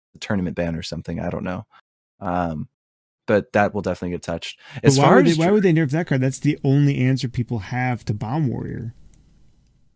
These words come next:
Speaker 1: Oh, <laughs> I mean, I can't tell if that's facetious or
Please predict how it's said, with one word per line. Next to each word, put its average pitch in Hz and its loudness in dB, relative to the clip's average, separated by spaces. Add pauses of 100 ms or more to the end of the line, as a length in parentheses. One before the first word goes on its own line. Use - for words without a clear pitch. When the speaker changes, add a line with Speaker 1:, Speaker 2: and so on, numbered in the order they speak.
(280)
Speaker 1:
Oh, 135 8
<laughs> - 4
I 110 4
mean, 127 4 (1500)
I 127 2
can't 147 2
tell 143 4
if 131 0
that's 113 0
facetious - 0
or 160 8